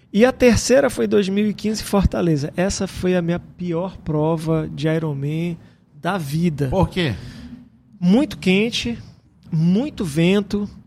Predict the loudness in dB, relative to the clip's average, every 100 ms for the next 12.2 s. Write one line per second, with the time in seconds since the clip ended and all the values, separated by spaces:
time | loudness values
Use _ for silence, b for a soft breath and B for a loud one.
0 | _ -2 0 0 -2 0 0 0 0 -4
1 | -4 0 0 2 -2 -2 -2 0 -2 -2
2 | 0 0 0 -2 -4 -2 -2 -2 -2 0
3 | 0 0 0 -2 -4 -8 b b b -14
4 | -6 -2 0 -2 -4 -8 -14 B B -2
5 | 2 2 2 2 2 0 0 0 0 0
6 | 0 -2 -4 -8 -14 -2 -2 0 0 0
7 | 2 2 2 2 0 -2 -2 0 2 2
8 | 0 -4 -12 -12 -8 -2 0 0 -2 -2
9 | -2 -2 -2 -4 -4 -2 -2 -2 -4 -2
10 | 0 -2 -2 -2 -2 -2 -4 -4 -4 -4
11 | -4 -2 0 0 -2 -6 -2 0 0 0
12 | -2